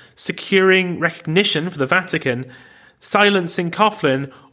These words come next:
all without alienating his supporters. They crossed the Atlantic on an Italian luxury liner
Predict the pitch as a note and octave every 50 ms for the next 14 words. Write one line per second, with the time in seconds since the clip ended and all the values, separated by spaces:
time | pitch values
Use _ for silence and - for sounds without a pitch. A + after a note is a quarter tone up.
0 | _ _ - G3+ A3 A3+ A3+ A3 G3 F3 E3+ E3+ E3 E3+ - D3+ D#3 D#3 D3+ D3+
1 | D3 C#3 C3 C3 C3 - - C3 B2 B2 B2 - - B2 A2 - - - G#2+ -
2 | - B2 G#2+ - - - - - - - - _ _ _ _ _ _ _ _ _
3 | _ _ _ _ _ _ - F#3 F#3+ - - A#3+ B3 A#3+ - A#3 G#3 G#3 F#3 D#3+
4 | D#3+ E3 E3 D#3+ F3+ E3 - D#3 E3 D#3+ D#3+ E3 D#3+ - - G3+ G3 G3 G3 F#3+
5 | F#3 D3+ D3+ E3+ F#3+ F#3 - - - F#3+ E3+ D#3 D#3+ E3 D#3 C3 A#2+ C#3+